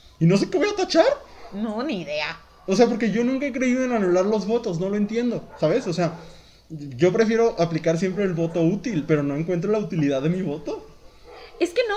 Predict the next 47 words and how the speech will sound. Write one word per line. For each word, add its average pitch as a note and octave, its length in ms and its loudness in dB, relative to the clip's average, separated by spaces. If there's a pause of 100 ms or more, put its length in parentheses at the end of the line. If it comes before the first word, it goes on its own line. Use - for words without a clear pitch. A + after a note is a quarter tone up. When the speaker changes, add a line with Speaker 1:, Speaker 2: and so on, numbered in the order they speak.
Speaker 2:
porque F#4+ 180 -2
además F4+ 320 2
ahorita A4+ 240 0
estás A#4 220 -4
encerrado, C#4+ 580 -2
es A3+ 140 -4
como, C#4+ 520 -6 (360)
eh, - 180 2
este - 300 4
dicho G4+ 240 4 (440)
<laughs> - 360 -10
de A3+ 420 2 (400)
más D#4 180 0
vale F4+ 400 2 (140)
malo C#4 240 0
por G#4 160 0
conocido C#4+ 480 0
que D#4+ 80 0
bueno C#4+ 220 -2
por F4+ 140 -4
conocer. G#3+ 440 2
Speaker 1:
Ajá, D3 200 2
que D#3 80 4
Alicia D3 260 4
va E3 80 6
a - 20 6
intentar F#3 360 8
decir G3+ 300 8
al E3+ 100 10
rato. - 220 10
Speaker 2:
<laughs> D5 600 10
Sí, G4+ 80 0
es G#4+ 320 8
que F#4 100 -4
por A4+ 120 2
eso A#4+ 100 8 (140)
me G#4 60 8
dio G4+ 120 2
risa. G4 240 -4 (480)
<laughs> C5+ 480 -6
Pero, D4+ 320 8 (1000)
o G#4 100 6
sea, G4+ 180 6
ahorita G4 240 6 (140)
ni G4 100 -6
pa' C4+ 80 2
dónde. C4+ 280 2